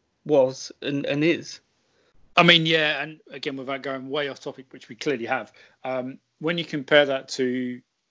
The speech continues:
Speaker 2: Rise of the Resistance, the latest ride in the Disney parks in the U S, you ha-, the way that they've now controlled that with this whole virtual boarding pass, the fact that they get done,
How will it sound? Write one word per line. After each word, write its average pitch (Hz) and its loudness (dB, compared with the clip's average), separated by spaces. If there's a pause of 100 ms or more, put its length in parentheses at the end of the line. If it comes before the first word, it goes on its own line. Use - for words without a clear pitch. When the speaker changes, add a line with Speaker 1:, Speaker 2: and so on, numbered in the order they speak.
Speaker 2:
Rise 139 0
of 127 -4
the 120 -6
Resistance, 120 -10
the 117 -10
latest 131 -6 (320)
ride 113 -2 (380)
in 110 -10 (180)
the 127 -4
Disney 127 0
parks 117 0
in 110 -8
the 110 -6
U 117 -2
S, - -8 (840)
you 151 0
ha-, - -4 (260)
the 147 2
way 156 8
that 160 -2
they've 143 -2
now 131 -2
controlled 143 0
that 135 -4
with 123 -10
this 123 -6
whole 120 -2
virtual 120 -4 (260)
boarding 127 -4
pass, - -10 (500)
the 135 -2
fact - 4
that 139 -2
they 135 0
get 139 -6 (100)
done, 127 2